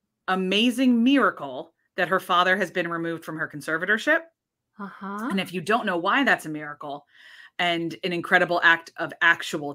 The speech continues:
Speaker 1: justice, there is a, um, really handy podcast that these two ladies that you may know have just released uh, we'll link it in the show notes. Their names are Kristen and Aaron, and they've gone
Speaker 2: Okay.
Speaker 1: over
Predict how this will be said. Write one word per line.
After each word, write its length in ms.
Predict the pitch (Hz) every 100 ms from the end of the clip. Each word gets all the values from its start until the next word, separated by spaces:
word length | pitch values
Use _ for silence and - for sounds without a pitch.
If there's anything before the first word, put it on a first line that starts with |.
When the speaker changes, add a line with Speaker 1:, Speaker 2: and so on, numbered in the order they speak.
| -
Speaker 1:
justice, 800 | 247 254 - - - - - - _ - - - -
there 400 | 170 185 180 170
is 580 | 180 175 170 170 165 - -
a, 560 | 180 165 165 165 165 165 -
um, 560 | 165 160 156 151 147 151 _ _ _ _ - _ _ _ _ _ _ _ _ _ _ _ _ _ -
really 380 | 190 233 349 330
handy 320 | 226 240 226
podcast 640 | - 233 330 - 113 - -
that 140 | 175
these 220 | 175 165
two 480 | - 214 208 196 196
ladies 480 | 190 175 165 156 151
that 120 | 165
you 200 | 170 196
may 180 | 240 160
know 440 | 143 101 80 220 _
have 180 | - 160
just 320 | 170 151 -
released 600 | 147 110 95 170 - - _ _ _ - - - 175
uh, 160 | 170
we'll 140 | 180 240
link 220 | 202 180
it 60 | 160
in 80 |
the 60 | 156
show 240 | - 151
notes. 240 | 139 151 -
Their 120 | 180
names 200 | 175 208
are 60 | 208
Kristen 340 | 190 - 175
and 140 | 160
Aaron, 400 | 147 139 156 269 277
and 120 | 175
they've 180 | 160 156
gone 240 | 156 156
Speaker 2:
Okay. 80 | -
Speaker 1:
over 500 | 190 262 156 90 113